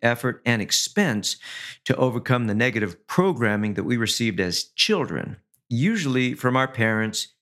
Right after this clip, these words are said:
caretakers, authorities, et cetera. Now, we don't want to blame our parents or caretakers,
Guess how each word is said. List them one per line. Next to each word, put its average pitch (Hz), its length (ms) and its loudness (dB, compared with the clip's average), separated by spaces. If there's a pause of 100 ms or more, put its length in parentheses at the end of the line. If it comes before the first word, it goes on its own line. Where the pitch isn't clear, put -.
(200)
caretakers, 104 840 0 (260)
authorities, 87 840 0 (260)
et 101 160 0
cetera. 71 540 -2 (580)
Now, 202 160 4
we 175 180 -2
don't 220 120 2
want 143 180 2
to 143 80 0
blame 120 680 0
our 120 160 2
parents 107 680 0
or 107 140 0
caretakers, 101 960 0